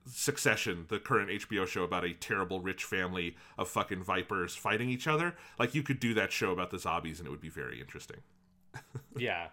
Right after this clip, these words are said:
Speaker 2: yeah. It's just, yeah, it is that kind of classic, you know, it's, it's,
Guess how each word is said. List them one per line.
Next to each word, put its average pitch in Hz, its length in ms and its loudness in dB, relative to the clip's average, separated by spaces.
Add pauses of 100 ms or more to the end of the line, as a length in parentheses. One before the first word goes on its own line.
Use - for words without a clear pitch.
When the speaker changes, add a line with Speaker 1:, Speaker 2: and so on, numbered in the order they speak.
(100)
Speaker 2:
yeah. 107 220 -2
It's 131 260 0
just, 156 220 2
yeah, 143 260 6
it 123 60 4
is 151 160 6
that 147 220 4
kind 135 240 2
of 113 160 -2
classic, - 760 0 (300)
you 127 180 -2
know, 101 340 0
it's, 123 280 -2
it's, 156 200 2